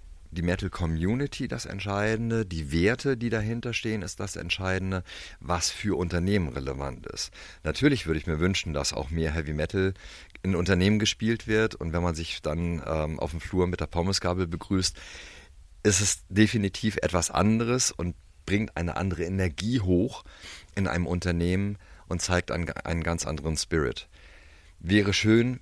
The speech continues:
würde ich mir wünschen für, für verstaubte Unternehmenskulturen, wenn man sich dort auch mal überlegt, okay, was kann dann eigentlich dafür sorgen, dass unsere Menschen einfach oder unsere Mitarbeitenden einfach super, super gerne zur Arbeit kommen und sich dort einfach auch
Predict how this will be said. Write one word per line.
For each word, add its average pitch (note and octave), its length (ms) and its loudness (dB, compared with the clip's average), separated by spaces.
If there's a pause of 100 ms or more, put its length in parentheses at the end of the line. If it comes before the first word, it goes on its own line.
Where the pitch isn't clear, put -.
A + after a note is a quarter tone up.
würde G2+ 260 4
ich - 100 -4
mir F#2+ 180 2
wünschen A2 420 4
für, F#2 380 4
für F2 460 0
verstaubte F2+ 680 -2
Unternehmenskulturen, E2 1400 -2
wenn D2+ 200 -6
man D#2 160 -2
sich D2+ 260 -8
dort D#2 380 -2 (380)
auch - 160 -8
mal D#2+ 160 0
überlegt, D#2 520 -2
okay, D2+ 280 -4
was D2+ 160 -4
kann F2+ 220 -4
dann D#2+ 160 -4
eigentlich D#2+ 320 -6
dafür D2+ 340 -4
sorgen, D#2 440 -2 (340)
dass D#2 180 -2
unsere E2+ 320 0
Menschen D#2+ 400 0
einfach D#2 480 -6
oder C#2 200 -8
unsere C#2+ 220 -6
Mitarbeitenden D2 680 -2
einfach - 400 -8 (400)
super, F2 400 0
super D#2+ 300 -2
gerne D#2 320 0
zur - 180 -4
Arbeit E2+ 300 0
kommen D#2+ 260 -4
und C#2+ 80 -8
sich D2 140 -10
dort D#2+ 260 -2
einfach C#2+ 300 -8
auch - 160 -6